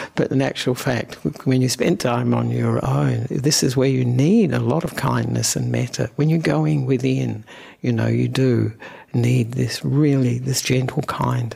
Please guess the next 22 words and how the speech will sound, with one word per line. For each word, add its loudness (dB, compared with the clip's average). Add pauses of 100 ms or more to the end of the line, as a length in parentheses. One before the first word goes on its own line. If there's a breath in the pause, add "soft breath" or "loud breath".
(120)
um, -4
caring -2 (420 loud breath)
and -4
friendly -2 (160)
emotion. 0 (140)
So -4 (800 loud breath)
that's -2
what 2
I'd 0
say 0
to 2
this 0
person, 0
to -4
do 4
it 0
in 2
a, 0
in 2
a, 2 (140)
in 0
a 0